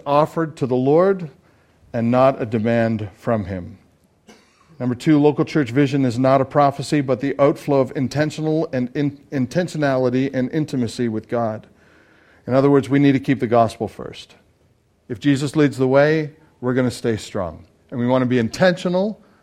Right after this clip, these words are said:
about the things that are really important to us. Number three, God's vision is almost always discovered through waiting, watching, and praying. We may have a five-year goal,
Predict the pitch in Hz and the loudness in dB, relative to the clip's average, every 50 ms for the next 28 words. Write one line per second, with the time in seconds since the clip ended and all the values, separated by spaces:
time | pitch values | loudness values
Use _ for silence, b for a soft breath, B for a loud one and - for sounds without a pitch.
0 | b b 120 113 127 120 - 123 - - - 139 135 139 151 156 143 - 127 117 | b b -4 0 0 0 0 -2 -4 -2 0 0 0 0 0 -2 -4 -2 -2 -2
1 | 113 110 107 113 123 127 123 127 127 117 113 107 - 113 - - 104 87 - 92 | -2 -2 -2 0 2 2 2 2 0 -2 -2 -4 -6 -8 -8 -8 -10 -12 -12 -12
2 | 80 80 76 - - - _ _ _ _ _ _ _ _ _ _ _ - 117 113 | -12 -12 -14 -20 -20 -20 _ _ _ _ _ _ _ _ _ _ _ -10 -8 -8
3 | 107 107 - - 120 113 104 92 - B B B B B B - 131 135 131 117 | -8 -8 -6 -4 -4 -4 -4 -6 -8 B B B B B B 0 2 2 2 2
4 | 113 131 151 135 127 139 135 131 110 143 135 135 139 139 123 - - - 139 143 | 2 0 2 2 2 0 0 0 0 0 0 0 0 0 -2 -4 -4 0 2 4
5 | 143 147 160 147 147 - 143 - - - 151 143 143 156 147 127 - 131 113 110 | 4 4 4 2 0 -4 -8 -8 -4 0 0 0 2 0 -2 -4 -4 -4 -4 -2
6 | 120 127 143 143 156 156 143 123 123 123 123 - - 131 120 117 107 - - - | 0 0 0 0 0 0 0 2 2 0 0 -2 -4 -4 -4 -4 -6 -6 -6 -6
7 | 117 113 107 101 98 98 - - _ b b b b b b b b b b b | -4 -4 -4 -6 -8 -12 -16 -20 _ b b b b b b b b b b b
8 | b b b b b b b b b - 139 135 139 139 139 131 131 135 127 120 | b b b b b b b b b -4 -2 0 2 2 2 2 2 2 0 0
9 | 120 - - 135 131 127 127 113 120 123 120 107 107 123 120 117 117 113 107 98 | -2 -2 0 0 2 2 0 0 -2 -4 -4 -2 0 0 2 2 2 0 -2 -4
10 | 92 | -8